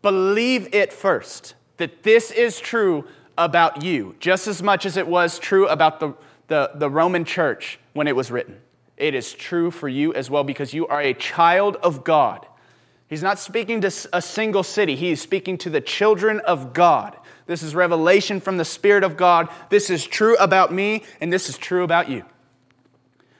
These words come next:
So as we read this, make the conscious choice to believe it. And not just today, but tomorrow as well.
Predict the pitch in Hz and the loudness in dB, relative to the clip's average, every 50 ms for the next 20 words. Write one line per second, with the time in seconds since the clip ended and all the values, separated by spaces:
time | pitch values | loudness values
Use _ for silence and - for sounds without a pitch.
0 | _ _ _ _ _ - 202 185 - 165 190 208 220 220 202 214 233 220 196 226 | _ _ _ _ _ -4 -4 -2 2 4 4 4 4 2 0 -4 -4 -4 -4 -4
1 | 220 196 143 - - 170 - - - - - _ _ _ _ _ _ _ _ _ | -6 -6 -8 -12 -16 -20 -18 -20 -20 -20 -20 _ _ _ _ _ _ _ _ _
2 | _ _ _ _ _ _ _ _ 156 175 190 185 - - 175 - - - - 196 | _ _ _ _ _ _ _ _ -8 -8 -8 -8 -8 -10 -10 -10 -10 -10 -6 -6
3 | 214 202 - 185 170 - - - - 190 156 107 - - - - - - - _ | -6 -4 -6 -10 -12 -12 -14 -14 -12 -10 -10 -10 -12 -18 -20 -20 -20 -20 -20 _
4 | _ _ _ _ _ _ _ - 151 135 135 127 131 117 - - _ _ _ _ | _ _ _ _ _ _ _ -14 -10 -10 -8 -8 -8 -8 -10 -14 _ _ _ _
5 | _ _ _ _ _ _ _ _ _ _ _ _ _ _ _ _ _ _ _ _ | _ _ _ _ _ _ _ _ _ _ _ _ _ _ _ _ _ _ _ _
6 | _ _ _ _ _ _ _ _ _ _ _ _ _ _ _ _ _ _ _ _ | _ _ _ _ _ _ _ _ _ _ _ _ _ _ _ _ _ _ _ _
7 | _ _ _ _ _ _ _ - 139 143 143 147 165 185 208 185 180 202 185 - | _ _ _ _ _ _ _ -10 -10 -8 -4 -2 -2 -2 -2 -2 -6 -6 -6 -8
8 | - _ _ _ _ - 175 151 160 156 120 - - - _ _ _ _ _ _ | -12 _ _ _ _ -10 -8 -6 -4 -4 -6 -6 -12 -20 _ _ _ _ _ _
9 | _ _ _ _ _ _ _ _ - 143 135 - - - 143 135 135 139 151 160 | _ _ _ _ _ _ _ _ -12 -12 -12 -12 -14 -18 -14 -12 -8 -6 -4 -4
10 | 160 - - 135 120 120 110 101 85 - | -6 -6 -8 -12 -10 -10 -10 -10 -12 -16